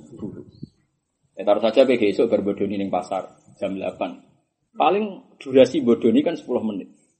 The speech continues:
Kowe eling aku mau berbodoni itu, so eling. Padahal satu hari itu Anda sholat lima kali.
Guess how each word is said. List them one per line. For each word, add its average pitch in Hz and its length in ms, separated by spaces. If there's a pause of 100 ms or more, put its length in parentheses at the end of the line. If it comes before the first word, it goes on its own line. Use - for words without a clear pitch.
(1040)
Kowe 110 80
eling 101 320
aku 92 100
mau 101 140
berbodoni 95 640
itu, 92 160
so 92 240
eling. 92 400 (240)
Padahal 120 460
satu 101 260
hari 98 240
itu 107 80
Anda 107 240
sholat 107 320
lima 92 240
kali. 82 220